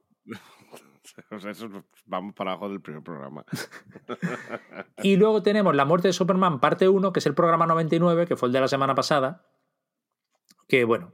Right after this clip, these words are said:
Speaker 2: que, que ya que lo habéis escuchado, podemos decir que quedó flojillo.
Speaker 1: Sí. Sí.
Speaker 2: <laughs> Pero llegamos al programa cien, que es este, y está quedando programón.
Speaker 1: Bien, bien, bien, sí, sí, sí.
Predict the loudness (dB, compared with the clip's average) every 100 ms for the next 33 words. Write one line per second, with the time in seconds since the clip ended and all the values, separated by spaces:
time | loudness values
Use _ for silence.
0 | _ 0 2 2 0 -2 _ -20 _ 0
1 | 2 4 4 4 2 0 -4 -2 0 0
2 | 0 0 -2 -2 -4 -6 -6 -10 -10 -14
3 | _ _ _ _ _ _ _ _ _ _
4 | _ _ _ -20 -20 -20 _ -20 -20 _
5 | _ _ _ -16 -16 -20 _ _ _ _
6 | -20 -20 -4 -2 -2 -2 -2 -2 -4 _
7 | -6 -4 -4 2 4 6 4 4 4 2
8 | 2 2 2 2 0 0 0 -2 -8 _
9 | _ 0 2 4 2 0 -4 -8 -8 -2
10 | 0 2 2 4 4 6 4 6 6 4
11 | 2 2 2 _ _ _ _ -10 -8 -8
12 | -12 -14 -14 -14 -16 -16 -18 -18 -20 -20
13 | -20